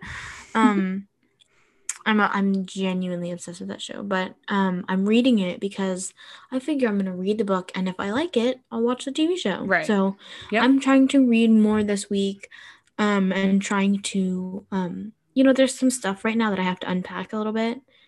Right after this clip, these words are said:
Speaker 1: Mm-hmm.
Speaker 2: Um, so just unpack it, you know? What
Speaker 1: Yep.
Speaker 2: about you?
Speaker 1: Um, I am going to sleep this week. Um, I need to get more sleep. I haven't,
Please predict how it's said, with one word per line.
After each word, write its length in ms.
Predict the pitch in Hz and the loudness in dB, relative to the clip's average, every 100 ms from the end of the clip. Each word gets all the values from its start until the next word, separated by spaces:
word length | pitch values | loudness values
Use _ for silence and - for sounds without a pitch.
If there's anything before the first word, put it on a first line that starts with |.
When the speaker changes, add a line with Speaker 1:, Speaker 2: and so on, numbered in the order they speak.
| - | -2
Speaker 1:
Mm-hmm. 260 | 190 185 | 0 0
Speaker 2:
Um, 360 | 202 196 190 208 | 2 0 0 -2
so 120 | 269 | -2
just 220 | 349 381 | -2 -4
unpack 400 | - 359 349 415 - | -6 -4 -4 -4 -4
it, 180 | 180 - | -6 -6
you 80 | 190 | -6
know? 300 | 185 220 254 _ _ _ _ | -4 -4 -4 _ _ _ _
What 120 | 247 | -2
Speaker 1:
Yep. 120 | 226 | 0
Speaker 2:
about 80 | 233 | 2
you? 300 | 220 185 180 - _ _ _ _ - - _ _ _ _ _ - | 0 -2 -4 -10 _ _ _ _ -20 -20 _ _ _ _ _ 4
Speaker 1:
Um, 800 | 220 226 226 226 226 220 220 226 | 6 8 6 6 6 4 4 4
I 580 | 226 - 202 220 330 415 | 2 0 0 2 2 0
am 120 | 392 277 | 0 2
going 580 | 240 233 233 233 233 | 2 2 0 0 0
to 640 | 220 - 214 202 202 202 202 | -2 0 4 6 6 4 2
sleep 480 | - - 160 143 - - _ | -2 -2 -2 -2 -8 -20 _
this 220 | 135 147 - | -8 -8 -6
week. 380 | 156 156 - _ - _ _ | -6 -6 -14 _ -20 _ _
Um, 440 | 160 165 160 156 151 | -4 0 0 -2 -4
I 100 | 202 | 0
need 160 | 226 196 | 2 2
to 80 | |
get 240 | 185 175 - | 2 0 -2
more 240 | 185 175 | -6 -6
sleep. 380 | 170 - 175 170 | -8 -6 -6 -4
I 80 | 175 | -2
haven't, 440 | 185 185 175 165 | -2 -2 -4 -6